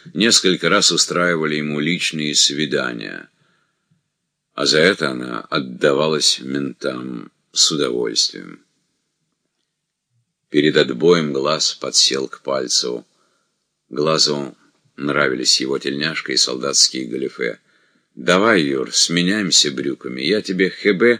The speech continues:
а ты мне галифе. В зоне тебе все равно в них не ходить, а в моих разрешат". Юра согласился.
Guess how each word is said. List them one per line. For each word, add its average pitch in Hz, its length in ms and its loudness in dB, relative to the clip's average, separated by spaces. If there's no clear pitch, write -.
а 67 100 -2
ты 110 160 0
мне 73 360 -2
галифе. 67 720 0
В 87 140 2
зоне 113 340 4
тебе 85 260 0
все 113 220 4
равно 131 260 4
в 120 80 0
них 69 240 -4
не 69 80 -6
ходить, 64 480 -6
а 95 140 0
в 101 80 0
моих 113 380 0
разрешат". 73 640 0
Юра 73 300 -2
согласился. 69 840 0